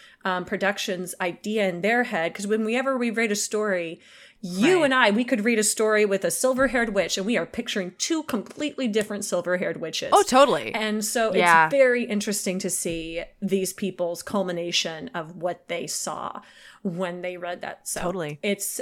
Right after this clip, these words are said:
Speaker 1: I think it was beautiful. I, while I am a source girl, I,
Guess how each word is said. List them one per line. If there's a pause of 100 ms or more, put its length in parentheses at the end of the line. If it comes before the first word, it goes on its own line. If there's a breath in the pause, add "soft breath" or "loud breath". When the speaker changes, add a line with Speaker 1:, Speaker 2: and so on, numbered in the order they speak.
Speaker 1:
I
think
it
was
beautiful.
I,
while
I
am
a
source
girl, (220)
I,